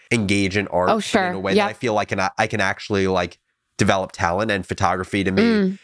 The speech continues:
Speaker 1: was the thing. Um, and I also think if I was a professional photographer,
Speaker 2: Yeah.
Speaker 1: y-, you know, I could, I could travel to so many cool places. Like,
Speaker 2: Yes.
Speaker 1: I was reading a few months ago about how one of the best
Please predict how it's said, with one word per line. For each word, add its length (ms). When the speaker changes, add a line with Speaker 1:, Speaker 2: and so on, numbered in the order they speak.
Speaker 1:
was 480
the 140
thing. 480
Um, 380
and 100
I 40
also 220
think 400
if 100
I 100
was 160
a 60
professional 540
photographer, 680
Speaker 2:
Yeah. 200
Speaker 1:
y-, 100
you 100
know, 100
I 60
could, 320
I 80
could 160
travel 400
to 80
so 220
many 140
cool 200
places. 560
Like, 160
Speaker 2:
Yes. 580
Speaker 1:
I 60
was 200
reading 640
a 80
few 160
months 220
ago 160
about 240
how 220
one 160
of 80
the 40
best 640